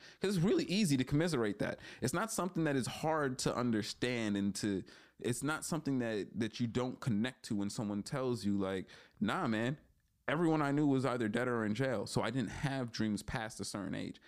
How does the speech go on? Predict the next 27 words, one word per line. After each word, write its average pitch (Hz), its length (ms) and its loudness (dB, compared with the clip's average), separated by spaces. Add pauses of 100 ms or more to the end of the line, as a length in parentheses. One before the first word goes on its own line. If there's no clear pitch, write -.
(360)
You 156 160 2
can 120 160 0
get 147 240 -4
that. - 260 -8 (720)
You 120 120 2
know 113 140 0
what 107 60 0
I 104 40 0
mean? 113 300 0 (300)
But 117 160 -4
to 120 80 -6
still 147 320 -2
acknowledge 120 720 0
that 101 160 -2
that 113 180 -2
wasn't 113 260 0
where 101 180 2
you 113 220 2
were 107 240 0
at, 120 220 -4 (240)
though 110 320 0 (100)
you 104 180 0
can 104 240 -4
commiserate 120 580 -6
that - 200 -10
with - 140 -10
them. 285 240 -6